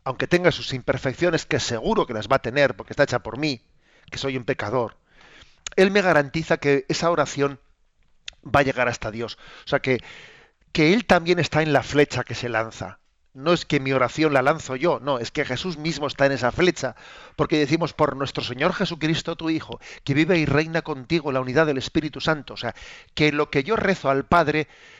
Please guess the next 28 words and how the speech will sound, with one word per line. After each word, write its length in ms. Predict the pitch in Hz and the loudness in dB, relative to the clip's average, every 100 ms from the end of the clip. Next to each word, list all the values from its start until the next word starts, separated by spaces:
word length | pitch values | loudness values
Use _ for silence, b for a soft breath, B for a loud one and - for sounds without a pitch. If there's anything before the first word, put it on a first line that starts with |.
| B _ - | B _ -2
eh, 520 | 160 139 139 139 - | 4 6 6 4 0
no 320 | 208 185 190 | -10 0 4
es 160 | 175 - | 4 2
una 160 | 165 | 0
iniciativa 760 | 156 147 147 - 135 - 160 147 | 0 0 -2 2 0 2 4 4
meramente 720 | 147 143 139 143 131 135 127 - | 4 2 0 -4 -2 0 0 -2
mía, 400 | 165 160 117 - | -2 0 -2 0
es 160 | 180 | 0
que 140 | - 180 | 2 2
es 140 | - | 2
Cristo 520 | - 180 214 - 143 | 0 2 2 0 -6
quien 160 | - 147 | -4 -4
se 160 | - 135 | -4 -6
lo 100 | 127 | -4
dice 260 | 143 131 | -4 -2
al 100 | 117 | -4
Padre. 460 | - 151 127 110 - B B B B B - | 2 2 2 -6 -10 B B B B B 0
Es 220 | 160 - | 0 0
que 180 | - 185 | 2 2
obviamente 760 | 170 156 147 151 143 151 156 - | 6 4 4 -2 0 2 2 2
hay 160 | 147 | 0
una 180 | 143 139 | 0 0
garantía 680 | 117 127 120 117 220 233 147 | 2 0 -2 -6 -2 2 4
de 120 | 127 | 2
que 140 | - 120 | -2 0
va 100 | 120 | 0
a 40 | |
llegar, 500 | 117 113 135 113 | 0 2 2 2